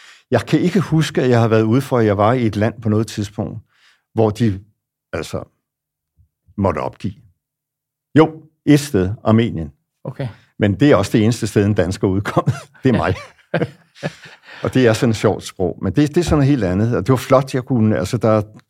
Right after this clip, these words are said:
Speaker 1: tre, fire boghandlere i Jerevan i hovedstaden, ikke?
Speaker 2: Mm.
Speaker 1: Så altså, det var jo utroligt.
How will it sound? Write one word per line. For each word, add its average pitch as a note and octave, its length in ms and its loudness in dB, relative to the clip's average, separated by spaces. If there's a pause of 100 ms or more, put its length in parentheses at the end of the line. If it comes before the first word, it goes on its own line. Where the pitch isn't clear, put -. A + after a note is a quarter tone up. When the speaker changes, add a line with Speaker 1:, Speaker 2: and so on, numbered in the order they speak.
(120)
Speaker 1:
tre, F#2 280 0
fire A2 240 -2
boghandlere F#2 540 -2
i F#2 220 -4
Jerevan F2 500 -2 (100)
i F#2 180 -4
hovedstaden, F#2+ 560 -6
ikke? B2 120 -8
Speaker 2:
Mm. B2+ 120 -8 (400)
Speaker 1:
Så A#2+ 120 -4
altså, - 360 -10
det D2+ 100 -12
var F2+ 120 -4
jo C#2 80 -6
utroligt. D2+ 560 -16